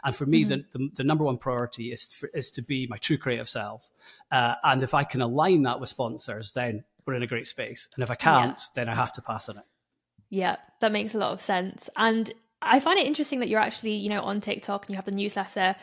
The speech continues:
Speaker 2: because something I struggle with is this pressure almost to be on every single platform. So I'm not even struggling with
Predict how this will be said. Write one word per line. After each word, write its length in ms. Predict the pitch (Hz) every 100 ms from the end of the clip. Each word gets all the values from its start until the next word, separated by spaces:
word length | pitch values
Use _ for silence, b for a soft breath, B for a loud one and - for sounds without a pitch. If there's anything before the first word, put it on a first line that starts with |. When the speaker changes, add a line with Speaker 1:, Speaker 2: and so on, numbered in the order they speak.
| B B -
Speaker 2:
because 140 | 233
something 200 | 311 269
I 120 | 240
struggle 280 | 254 226 202
with 200 | 190 190
is 300 | - 202 190
this 180 | 208 -
pressure 380 | - 240 - 208
almost 520 | 190 190 208 - -
to 100 | -
be 180 | 196 214
on 380 | 202 196 202 202 _ _ - -
every 240 | 226 247
single 240 | 247 226 208
platform. 640 | - 226 - 196 180 208
So 180 | 226 226
I'm 140 | 214
not 140 | 240 -
even 320 | 247 247 247 B B
struggling 400 | - 254 233 220
with 160 | 208 202